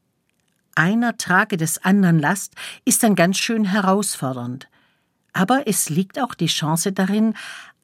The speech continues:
aneinander und miteinander zu wachsen. Paulus hatte die Vision, dass Christen so miteinander leben. Als Familie und Freunde,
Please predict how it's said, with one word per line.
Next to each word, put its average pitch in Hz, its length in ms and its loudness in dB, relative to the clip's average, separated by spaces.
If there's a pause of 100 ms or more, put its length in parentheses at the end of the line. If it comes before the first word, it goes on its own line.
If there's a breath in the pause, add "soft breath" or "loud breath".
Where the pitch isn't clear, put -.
(120)
aneinander 196 720 2
und 160 240 0
miteinander 165 760 2
zu 202 200 -4
wachsen. 160 500 -6 (1400)
Paulus 180 520 0
hatte 226 240 0
die 170 200 -4
Vision, 147 640 -2 (320 loud breath)
dass - 200 -2
Christen 185 480 0
so 156 300 0
miteinander 160 640 2
leben. 131 440 -4 (680)
Als - 140 -4
Familie 180 480 4
und 147 160 0
Freunde, 208 520 0